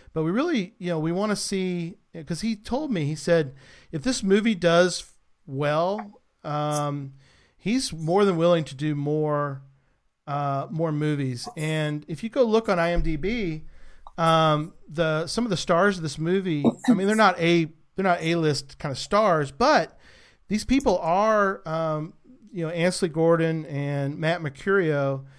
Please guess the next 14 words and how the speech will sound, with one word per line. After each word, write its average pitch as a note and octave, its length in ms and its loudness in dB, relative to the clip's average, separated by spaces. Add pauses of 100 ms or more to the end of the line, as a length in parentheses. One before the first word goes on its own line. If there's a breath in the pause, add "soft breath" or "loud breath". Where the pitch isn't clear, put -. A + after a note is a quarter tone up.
(380 soft breath)
um, D3 460 -6
are, D3+ 720 0 (800)
you F#3+ 100 -4
know, D3+ 260 -2 (200)
at D#3+ 80 -6
least, A#3 320 -4 (580)
you E3+ 80 -12
know, D3 80 -6
fairly C4+ 400 -4
well D#3 200 0
known. D3 600 -2
Um, C#3+ 420 -8
Ansley's E3+ 420 -4
on, C#3+ 480 -4